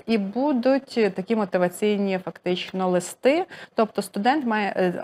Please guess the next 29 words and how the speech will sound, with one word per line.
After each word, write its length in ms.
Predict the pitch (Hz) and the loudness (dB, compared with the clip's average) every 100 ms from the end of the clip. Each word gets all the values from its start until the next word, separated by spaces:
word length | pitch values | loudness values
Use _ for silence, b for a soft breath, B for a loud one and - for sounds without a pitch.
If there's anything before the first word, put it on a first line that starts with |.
| 196 | 0
абітурієнт 640 | 185 180 185 208 285 320 | 2 2 0 2 4 4
має 200 | 233 214 | 2 2
написати 540 | 196 185 196 233 233 208 | 0 -2 2 2 4 0
мотивацію, 640 | 202 196 208 226 233 190 | -2 0 4 4 4 -2
чому 340 | - 185 202 | -4 -4 -2
він 120 | 185 180 | 0 0
хоче 360 | - 185 - | 0 0 -2
поступити 760 | 180 165 - 185 214 233 190 170 | -8 -10 -10 -4 0 0 0 -2
на 60 | 175 | -2
ту 160 | 196 | -4
чи 180 | 185 190 | -4 -4
іншу 220 | 190 180 | -6 -6
спеціальність, 640 | 180 - 180 208 226 208 - | -8 -10 -2 0 0 -4 -6
той 140 | 180 | -6
чи 140 | 180 | -4
інший 280 | 185 180 185 | -4 -4 -6
навчальний 480 | 170 165 165 170 175 | -6 -4 -4 -4 -4
заклад. 400 | 165 151 151 - B B B - | -2 -4 -4 -10 B B B -2
Знаєте, 300 | 247 294 214 | 0 2 2
це 200 | 269 277 | 4 4
така 160 | 247 | 6
європейська 560 | 247 220 214 233 240 240 | 6 6 4 2 2 -2
практика. 500 | - 185 175 - 170 | 2 4 4 -2 -2
До 120 | 180 | 0
нього 240 | 214 254 247 | 2 2 4
можна 260 | 240 240 | 2 2
відноситися 680 | 226 233 247 240 220 214 226 | 4 4 2 2 -4 -2 2
як 160 | 233 214 | 2 2
для, 500 | 190 185 220 220 | -2 0 4 4